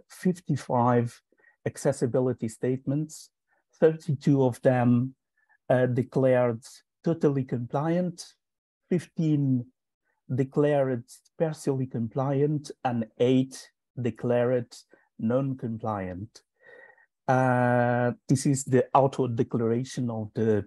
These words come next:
public sector bodies. So, uh, the strong, uh, procedures that have the badges,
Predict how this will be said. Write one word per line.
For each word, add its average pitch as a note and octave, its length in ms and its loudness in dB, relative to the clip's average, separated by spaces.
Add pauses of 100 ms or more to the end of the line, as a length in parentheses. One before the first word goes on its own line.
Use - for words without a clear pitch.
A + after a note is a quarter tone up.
public G#2 300 -2
sector - 300 -14
bodies. A#2+ 540 -4 (760)
So, B2+ 480 0 (220)
uh, C3 440 0 (540)
the C#3 240 0
strong, F3 680 -2 (420)
uh, C3+ 420 0 (100)
procedures C#3 800 -2
that B2 300 -6
have B2 420 -6
the A#2+ 140 2
badges, B2+ 800 -2